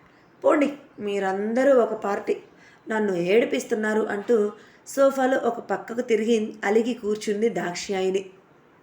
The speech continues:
రాజేంద్ర నవ్వుతూ రుద్రతో, "మీ అమ్మ అలిగినట్టుగా ఉందిరా,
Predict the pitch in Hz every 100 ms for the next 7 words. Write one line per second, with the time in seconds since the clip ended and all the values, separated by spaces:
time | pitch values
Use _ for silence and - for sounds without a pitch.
0 | _ _ _ _ _ _ _ _ 135 _
1 | _ _ _ _ _ _ _ _ 226 208
2 | 202 214 214 220 - 202 185 170 202 262
3 | 262 190 185 - 233 220 - - _ _
4 | - 208 196 170 175 214 247 247 240 -
5 | 196 170 170 175 220 220 247 254 247 247
6 | 233 226 196 180 180 202